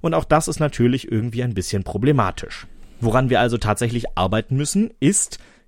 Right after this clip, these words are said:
den Wirkungsgrad unseres Gesamtsystems zu steigern und Gas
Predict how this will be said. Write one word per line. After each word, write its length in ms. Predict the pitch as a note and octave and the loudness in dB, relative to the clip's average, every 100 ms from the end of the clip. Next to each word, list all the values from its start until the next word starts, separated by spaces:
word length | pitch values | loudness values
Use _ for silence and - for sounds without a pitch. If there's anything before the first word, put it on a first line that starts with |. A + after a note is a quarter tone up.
| - | 0
den 240 | A#2+ G#2+ G#2+ | 2 4 4
Wirkungsgrad 800 | B3+ - D#3+ - F#2+ G2 C#3+ | 4 2 -2 -4 -6 -4 -2
unseres 340 | C#3+ A#2+ A#2 - | -2 -2 -4 -6
Gesamtsystems 1040 | G#2 C3 A#3+ A#3 A#2 - G#2 G#2 A#2+ - | 0 4 4 4 2 0 0 0 -2 -6
zu 200 | - F3 | -4 -4
steigern 840 | - - A3+ B3 A3 G#2+ G#2+ A3 - - - | -4 -2 2 4 4 2 2 0 -4 -16 -4
und 360 | D3+ B2+ - - | 0 0 -2 -2
Gas 420 | F2 A#2+ - | 2 2 0